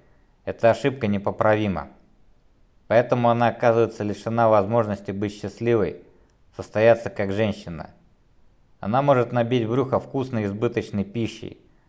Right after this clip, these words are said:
выпендриться перед другими женщинами,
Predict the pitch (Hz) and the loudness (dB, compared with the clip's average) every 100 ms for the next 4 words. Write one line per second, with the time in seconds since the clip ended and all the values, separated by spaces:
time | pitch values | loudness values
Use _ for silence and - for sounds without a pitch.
0 | _ _ _ 110 127 131 117 113 - 95 | _ _ _ -2 0 0 2 0 0 -6
1 | 110 104 98 110 110 123 110 95 110 104 | -2 -2 -2 -2 -2 -2 0 0 -2 -2
2 | - 95 85 80 | -6 -8 -8 -12